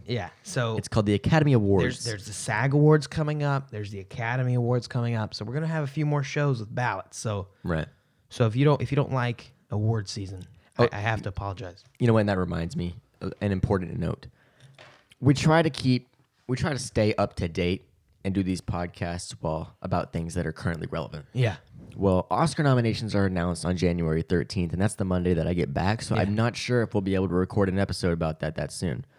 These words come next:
Speaker 1: Yeah.
Speaker 2: So you might not hear about Oscar nominations
Speaker 1: Until
Speaker 2: from us.
Speaker 1: the Oscar show.
Speaker 2: Well, until the week following, which I think will be the twenty-first,
Speaker 1: Okay, yeah, you're right,
Speaker 2: if
Speaker 1: you're
Speaker 2: I'm
Speaker 1: right,
Speaker 2: not
Speaker 1: you're right.
Speaker 2: mistaken.
Speaker 1: So the next show will probably be sag Awards.
Speaker 2: Would it?
Speaker 1: Yeah,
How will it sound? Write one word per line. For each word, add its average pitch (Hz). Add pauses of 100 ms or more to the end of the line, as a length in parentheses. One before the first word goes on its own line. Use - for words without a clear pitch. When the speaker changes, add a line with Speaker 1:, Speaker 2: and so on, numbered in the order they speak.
(140)
Speaker 1:
Yeah. 110
Speaker 2:
So -
you 117
might 123
not 123
hear 107
about 101
Oscar 90
nominations 87
Speaker 1:
Until 117
Speaker 2:
from 131
us. 113
Speaker 1:
the 110
Oscar 113
show. 92 (340)
Speaker 2:
Well, 101
until 101
the 92
week 90
following, 98
which 98
I 90
think 90
will 87
be 85
the 82
twenty-first, 85 (220)
Speaker 1:
Okay, 107
yeah, 92
you're 95
right, 95
Speaker 2:
if -
Speaker 1:
you're 85
Speaker 2:
I'm -
Speaker 1:
right, -
Speaker 2:
not 85
Speaker 1:
you're -
right. 101
Speaker 2:
mistaken. 78 (100)
Speaker 1:
So 147
the 147
next 151
show 147
will 127
probably 127
be 104
sag 110
Awards. 87 (1200)
Speaker 2:
Would 101
it? - (360)
Speaker 1:
Yeah, 92